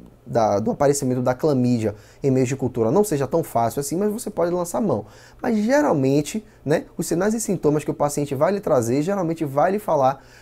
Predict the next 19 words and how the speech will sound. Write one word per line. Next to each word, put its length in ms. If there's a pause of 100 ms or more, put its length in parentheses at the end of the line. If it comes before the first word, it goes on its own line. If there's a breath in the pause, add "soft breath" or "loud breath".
(120 soft breath)
a 100
favor 300
de 100
ser 140
uma 140
doença 480
ou 120
outra. 340
E 100
aqui 160
não 100
vai 100
ser 120
diferente. 600 (260 soft breath)
Geralmente 500
tratar 400
essas, 320
essas 320
úlceras 380